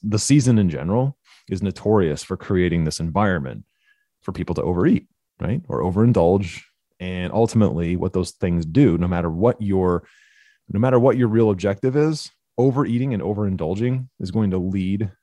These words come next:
to sabotaging your results. Okay. Does that make sense? It always will. It's always going to. And <clears throat> again,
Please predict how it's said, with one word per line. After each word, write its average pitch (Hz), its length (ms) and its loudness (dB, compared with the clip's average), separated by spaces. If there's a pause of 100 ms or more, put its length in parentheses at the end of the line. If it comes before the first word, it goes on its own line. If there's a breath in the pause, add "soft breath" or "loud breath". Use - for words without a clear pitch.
(240)
to 107 100 -6
sabotaging 85 720 -4
your 78 100 -8
results. 73 540 -10 (1040)
Okay. 87 220 -4
Does 82 120 -4
that 110 100 2
make 123 120 2
sense? 120 300 0
It 110 100 2
always 123 280 6
will. 92 300 -2 (240)
It's - 100 -18
always 107 240 2
going 80 300 -4
to. - 240 -14 (760 soft breath)
And 87 500 0
<clears throat> - 40 0
again, 113 540 2